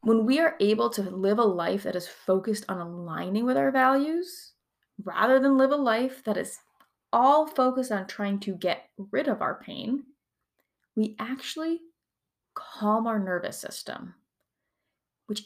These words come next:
actually leads to a reduction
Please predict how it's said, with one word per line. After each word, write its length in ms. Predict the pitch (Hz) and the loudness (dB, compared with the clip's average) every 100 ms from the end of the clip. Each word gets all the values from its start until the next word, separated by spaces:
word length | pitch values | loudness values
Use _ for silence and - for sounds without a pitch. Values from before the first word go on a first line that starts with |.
| - | -6
actually 440 | 233 277 - 311 | -4 -4 -4 -2
leads 320 | 262 208 202 - | 2 2 0 -4
to 200 | 220 - | -8 -4
a 160 | 220 220 | -4 -2
reduction 1120 | 214 233 180 - 185 214 - - 170 - | -2 -2 -2 -2 -2 -4 -8 -10 -10 -10